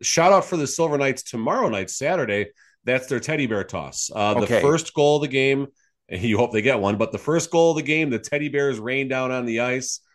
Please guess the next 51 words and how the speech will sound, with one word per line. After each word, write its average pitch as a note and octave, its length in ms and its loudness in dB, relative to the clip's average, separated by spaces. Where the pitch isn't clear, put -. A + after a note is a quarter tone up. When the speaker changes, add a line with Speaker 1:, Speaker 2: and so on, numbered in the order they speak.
Speaker 1:
It's A2 140 -10
a A2+ 60 -2
lot A2 380 4
of B2+ 100 4
fun. B2 600 2
It's - 80 -20
a G#2 60 -8
lot A#2+ 260 0
of B2+ 60 -4
fun, A2+ 380 -2
Tony. F#2+ 400 -6
I F2+ 80 -4
can F2+ 140 -14
see G#2 200 -6
you G#2 120 2
stewing. F#2 400 -2
It's D2+ 160 -12
a E2+ 60 -8
lot F2 320 2
Speaker 2:
Okay, A#2 220 2
Speaker 1:
of A2 40 2
fun, G2 120 4
Speaker 2:
so, A2 220 4
Speaker 1:
Tony. D#2 260 -6
Speaker 2:
so A#2 260 -2
we B2 140 2
Speaker 1:
Bad C3+ 140 6
Speaker 2:
did A#2+ 180 6
one B2 120 4
Speaker 1:
ice. A#2+ 60 4
Speaker 2:
of G#2+ 80 -2
these. A2 300 -4
We C#3 200 0
did C#3 180 2
one B2 220 2
of A2+ 80 0
these G#2+ 180 -2
teddy A2+ 300 -2
bear G#2+ 260 -2
tosses G#2 560 -2
at G2 160 -4
U G#2+ 160 2
N G#2+ 80 2
L G2 180 2
V, G2+ 380 -4
and G2+ 100 -4
I A2 120 2
was B2+ 160 0
broadcasting A#2+ 760 -2
the G#2 80 -6
game G#2 420 -2